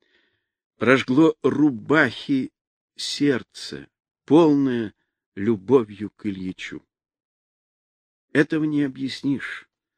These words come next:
церковными славянскими крюками. И не Бог ему велел:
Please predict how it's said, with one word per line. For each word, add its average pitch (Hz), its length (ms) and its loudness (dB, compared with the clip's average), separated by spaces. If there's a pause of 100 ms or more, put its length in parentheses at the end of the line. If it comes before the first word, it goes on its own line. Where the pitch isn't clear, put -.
(600)
церковными 117 720 2
славянскими 101 800 -4
крюками. 101 680 -4 (960)
И 190 140 2
не 165 220 4
Бог 139 440 0 (100)
ему 117 360 0
велел: 107 460 -2